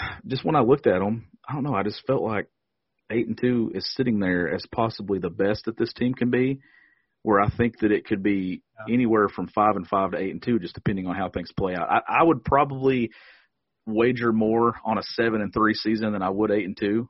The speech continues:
Speaker 1: but I don't think that eight and two is out of the question, Derek. If they, if they get off to a hot start and they find a way to win some of these games that they have let slip away in the past, like if they win at Knoxville. So if you beat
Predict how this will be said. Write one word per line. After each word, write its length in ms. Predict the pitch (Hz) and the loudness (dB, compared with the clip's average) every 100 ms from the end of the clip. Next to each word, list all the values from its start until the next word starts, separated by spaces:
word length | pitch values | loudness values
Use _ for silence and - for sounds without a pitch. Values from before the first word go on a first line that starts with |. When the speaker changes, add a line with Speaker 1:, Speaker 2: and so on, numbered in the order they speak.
| _ | _
Speaker 1:
but 140 | - 104 | -2 2
I 140 | 107 | 2
don't 260 | 117 139 - | 2 0 -2
think 200 | 123 120 | -4 -2
that 120 | 107 | -4
eight 160 | 101 - | -4 -6
and 100 | - | -8
two 80 | 95 | -6
is 60 | |
out 80 | 92 | -4
of 40 | 82 | -4
the 40 | |
question, 380 | - 127 - 82 | 0 0 -2 -8
Derek. 220 | 80 107 - | -4 -4 -4
If 80 | 87 | -6
they, 280 | 101 95 92 - | -4 -2 -4 -10
if 140 | 98 | -8
they 100 | 101 | -2
get 140 | 101 | 2
off 140 | 120 127 | 2 0
to 80 | 101 | -2
a 20 | |
hot 160 | 113 | -4
start 280 | - 113 117 | -4 -2 0
and 60 | - | -2
they 60 | 98 | -4
find 180 | 123 123 | -2 0
a 40 | |
way 140 | 117 117 | 0 0
to 60 | 110 | 0
win 380 | 113 113 110 107 _ _ _ | -2 -2 -2 -6 _ _ _
some 240 | - - 123 | -10 -2 0
of 60 | |
these 140 | 117 110 | 0 0
games 320 | 120 120 107 | 0 0 0
that 120 | 107 | -2
they 280 | 110 107 92 _ _ - | -2 -2 -4 _ _ -12
have 140 | 101 | -6
let 180 | 107 123 | -2 -2
slip 240 | - 117 | -4 -6
away 240 | 104 92 147 | -2 -2 -2
in 60 | |
the 60 | - | 0
past, 320 | - 87 110 | -2 -2 -2
like 160 | 101 - | -4 -6
if 60 | - | -4
they 100 | 110 | -2
win 180 | 120 123 | 0 0
at 60 | |
Knoxville. 640 | 98 120 165 - 147 175 - _ _ _ _ _ | 2 0 0 -4 -2 -2 -4 _ _ _ _ _
So 160 | - 120 | -4 -2
if 100 | 110 | -2
you 100 | 165 | -2
beat 280 | 143 175 | 0 0